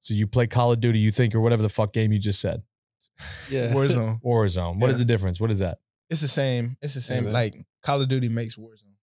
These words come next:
Speaker 3: So it's just a game within the game.
Speaker 1: All right, so why aren't you signed to FaZe Clan or doing any of that shit?
Speaker 3: 'Cause I don't, you gotta know people still at the end of the day.
Speaker 1: What you mean you gotta know people? I got you.
Speaker 3: All right, hook me up then.
Speaker 1: I got you. What do you
Speaker 3: No,
Speaker 1: want?
Speaker 3: so
Speaker 1: A contract?
Speaker 2: It's
Speaker 1: What you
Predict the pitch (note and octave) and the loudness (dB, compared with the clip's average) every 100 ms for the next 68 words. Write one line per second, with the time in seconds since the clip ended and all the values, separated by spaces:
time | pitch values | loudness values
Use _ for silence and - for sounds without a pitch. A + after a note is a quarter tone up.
0 | _ B2+ B2+ C3+ C3 G#2 A#2 A#2 A2 G#2 | _ -6 -2 -2 -2 0 0 2 0 -2
1 | G#2+ G#2+ _ _ _ - C3 C3 C3+ D3 | -8 -10 _ _ _ -4 0 2 4 2
2 | D3 A#2+ D3 D3 B2 - D#3 D3 C#3 C3 | 2 2 2 2 0 2 0 0 0 2
3 | A#2+ B2+ B2+ B2+ B2 C#3 - - - _ | 2 2 2 2 2 2 0 -2 -6 _
4 | _ _ _ _ _ _ _ _ - C3 | _ _ _ _ _ _ _ _ -12 -2
5 | C3+ C3 G2+ B2+ D3 C3+ A#2+ C#3+ C#3 C3+ | 0 0 -4 -4 0 0 2 0 -2 -6
6 | A#2 G#2+ - C3 A#2 _ - A#2 A#2 A#2 | -8 -12 -20 -20 -20 _ -16 -8 -6 -6
7 | A2+ A#2 G#2 _ - C3+ E3+ E3 C#3+ C#3 | -6 -8 -10 _ -12 -6 0 2 2 2
8 | B2+ C3+ C#3+ E3 - A2 - - B2 A#2+ | 2 2 2 2 2 0 -2 -8 -4 -2
9 | B2+ - C#3 - C3+ C#3 - A#2+ A#2 D3+ | -4 -10 -18 -20 -12 -8 -8 -6 -4 2
10 | F3 - C3 C#3+ D#3+ - - - - - | 2 2 2 2 4 6 6 6 6 6
11 | - D#3 G3+ | 6 6 6